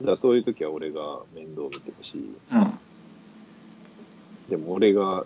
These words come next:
Speaker 1: 例えばこう、こういう遊んでるとき
Speaker 2: うん。
Speaker 1: とかは見てもらってるしとか。
Speaker 2: あー、合理的だね、アメリカンはやっ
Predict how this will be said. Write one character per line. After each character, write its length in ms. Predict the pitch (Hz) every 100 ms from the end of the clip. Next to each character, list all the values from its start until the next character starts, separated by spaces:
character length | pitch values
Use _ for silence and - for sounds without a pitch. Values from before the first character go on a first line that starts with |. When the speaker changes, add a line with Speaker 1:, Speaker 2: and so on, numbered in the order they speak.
| -
Speaker 1:
例 80 | 95
え 40 | 80
ば 120 | 67
こ 260 | - 92 -
う、 40 | - - _ _ - - -
こ 240 | - 110 101
う 40 |
い 240 | 98 87 87
う 80 | -
遊 240 | 95 - 98
ん 80 | 90
で 80 |
る 100 | 82
と 120 | - -
き 240 | - - - - -
Speaker 2:
う 60 |
ん。 220 | - 101 - - - - - - - - - - - - -
Speaker 1:
と 100 | 76
か 120 | 80
は 300 | 78 78 73
見 120 | 82
て 100 | 73
も 140 | 71
ら 80 | -
っ 20 |
て 180 | - -
る 40 | -
し 120 | -
と 100 | -
か。 200 | - 57 -
Speaker 2:
あ 460 | 85 80 - -
ー、 20 |
合 280 | 98 113 117
理 80 | 117
的 180 | 127 127
だ 140 | 135
ね、 100 | 135
ア 100 | 120
メ 120 | 113
リ 100 | 107
カ 160 | 101 95
ン 100 | 87
は 80 |
や 80 |
っ 20 | 85